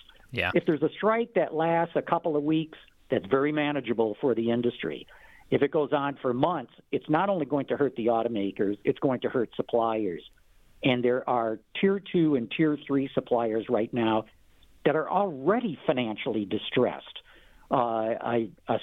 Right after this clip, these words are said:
Speaker 2: strike with a, you know, a stoppage of production could push them over the edge into bankruptcy,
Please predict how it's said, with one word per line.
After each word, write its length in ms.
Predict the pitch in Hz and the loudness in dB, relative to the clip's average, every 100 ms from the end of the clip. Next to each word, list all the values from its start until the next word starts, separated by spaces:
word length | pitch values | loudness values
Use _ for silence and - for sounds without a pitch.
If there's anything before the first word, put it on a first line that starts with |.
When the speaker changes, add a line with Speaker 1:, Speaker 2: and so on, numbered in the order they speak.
| - | -2
Speaker 2:
strike 540 | 139 156 190 - - | 2 2 0 -10 0
with 220 | 127 123 | 0 2
a, 340 | 117 113 113 117 | 0 2 0 -2
you 100 | 151 | 0
know, 160 | 123 107 | 2 2
a 60 | 107 | 0
stoppage 420 | - 143 151 160 | 0 0 0 0
of 160 | 131 - | 0 0
production 640 | - 131 147 - 185 190 - | 0 0 0 -2 0 0 0
could 180 | - - | -2 0
push 160 | 156 - | -2 0
them 160 | 156 135 | -2 2
over 260 | 139 135 | 2 2
the 180 | 117 117 | 0 2
edge 180 | 123 120 | 2 0
into 220 | 120 - | -4 -4
bankruptcy, 840 | 107 120 123 135 117 - 123 104 113 | 0 0 0 0 0 0 -2 0 -2